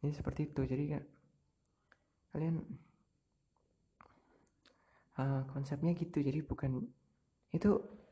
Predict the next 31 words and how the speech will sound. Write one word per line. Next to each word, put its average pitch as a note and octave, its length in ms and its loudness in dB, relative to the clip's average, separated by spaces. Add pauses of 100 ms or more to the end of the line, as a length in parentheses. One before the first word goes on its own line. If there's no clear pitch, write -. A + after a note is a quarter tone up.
tindakannya D#3 480 2
bukan C3+ 240 2
cuma C3+ 260 2
kalian C3+ 240 -2
kumpul C#3 380 0
terus D#3 180 -8
pulang, D#3+ 380 -4
itu F#3 160 -2
enggak, E3+ 240 -2
tapi F#3 240 -2 (640)
kalian F#3+ 240 4
gimana C#3 560 2
nutup D#3+ 320 0
kemungkinan D#3+ 560 0
kalau D#3 200 -4
kalian D3+ 320 -4
nggak B2 200 -8
kena C#3 240 -6
itu C3+ 280 -4
loh. G2+ 60 -4 (840)
Ya D3+ 80 2
mungkin D#3 320 2
alhamdulillahnya C#3+ 640 2
kalian D#3+ 240 -6
sekarang D3 320 -4
pulang, B2 500 -8
terus C#3 220 -10 (640)
alhamdulillah B2+ 560 0
belum A#2+ 240 6
ada A#2 160 -4
gejala, A#2+ 420 -4